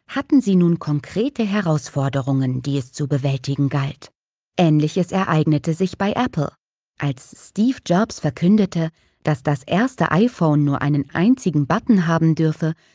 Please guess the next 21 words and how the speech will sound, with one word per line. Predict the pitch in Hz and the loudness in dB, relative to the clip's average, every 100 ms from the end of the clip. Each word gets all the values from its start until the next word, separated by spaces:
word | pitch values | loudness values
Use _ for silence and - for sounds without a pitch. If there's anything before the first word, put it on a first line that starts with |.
| _ _ | _ _
hielten | 233 294 277 269 | 0 2 4 4
die | 214 | 2
Designer | 196 190 151 156 156 | 2 2 2 4 2
das | 160 156 - | 2 -2 -4
zunächst | - 185 156 139 - - | 0 2 4 2 -4 -4
für | 185 | 0
unrealistisch | 254 240 160 139 139 143 - - - - _ _ _ _ | 4 4 4 0 0 -4 -8 -10 -10 -18 _ _ _ _
und | 147 135 - | -2 -2 -2
fassten | - 147 - 160 | -4 -4 0 0
die | 160 - | 2 2
Aufgabe | 151 - 160 151 170 | 0 0 -2 0 0
als | 190 190 - | 0 -4 -2
reine | 147 143 | 0 2
Schikane | 139 - - 185 196 180 - | 0 -6 -6 -2 2 2 0
auf. | 131 - - - _ _ _ _ _ | -6 -6 -16 -20 _ _ _ _ _
Als | 151 151 - | -2 -2 0
sie | 151 | 0
sich | 151 - | 0 0
der | 156 | 0
Herausforderung | 143 139 165 233 196 175 160 156 147 | 0 0 0 0 0 2 2 2 0
stellten, | - 156 208 180 | 0 0 2 0